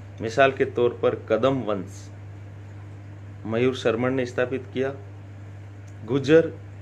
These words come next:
प्रत्यार हरिश्चंद्र ने स्थापित किया, जो ब्राह्मण थे और जिन्होंने अपने परंपरागत पेशे को भी छोड़ दिया और शस्त्र अपना लिया, शास्त्र की जगह शस्त्र अपना लिया।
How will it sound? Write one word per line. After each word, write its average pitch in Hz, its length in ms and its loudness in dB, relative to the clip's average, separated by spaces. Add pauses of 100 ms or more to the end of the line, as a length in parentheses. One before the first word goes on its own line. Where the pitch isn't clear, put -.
(180)
प्रत्यार 143 580 6 (100)
हरिश्चंद्र 127 640 0
ने 131 200 0
स्थापित 127 500 2
किया, 131 180 0 (420)
जो 98 100 -8
ब्राह्मण 104 420 0 (100)
थे 123 80 -2 (3250)
और 95 420 -2
जिन्होंने 175 480 4
अपने 190 320 4
परंपरागत 165 760 6 (360)
पेशे 147 280 6
को 185 180 4
भी 190 100 2
छोड़ 151 320 6
दिया 170 340 6
और 120 200 4
शस्त्र 143 420 2
अपना 147 260 2
लिया, 151 200 2
शास्त्र 135 420 2
की 147 300 -2
जगह 139 240 2
शस्त्र 139 420 -2
अपना 135 260 -2
लिया। 135 240 -6